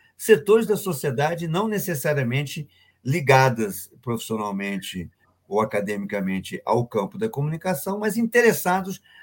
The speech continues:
no debate da comunicação. Imagina a Rede Globo fazendo um debate sobre a qualidade do seu jornalismo, ou a Folha de São Paulo,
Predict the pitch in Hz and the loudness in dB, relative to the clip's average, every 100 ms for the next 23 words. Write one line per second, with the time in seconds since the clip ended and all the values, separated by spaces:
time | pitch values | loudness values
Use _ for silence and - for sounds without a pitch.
0 | - 147 196 185 135 139 170 170 151 165 | -8 -4 2 4 6 4 2 -2 -8 -8
1 | 160 160 156 143 127 98 196 220 185 165 | -8 -8 -6 -6 -6 -6 0 0 2 2
2 | 226 233 233 - _ - 147 170 180 160 | 2 2 -2 -12 _ -6 0 2 2 0
3 | 147 180 175 - 180 131 165 165 175 165 | -2 -2 -2 -2 -4 -2 -4 -6 -4 -2
4 | 127 131 151 151 165 147 139 147 139 120 | 0 0 -2 -4 -8 -6 -4 -4 -4 -2
5 | 127 139 135 - - 123 131 - 135 131 | -2 -2 -6 -10 -12 -8 -6 -4 -4 -2
6 | 131 113 101 131 - 254 196 190 196 147 | -2 -4 -6 -8 0 2 2 0 0 0
7 | - 135 - 135 131 | -4 -4 0 0 0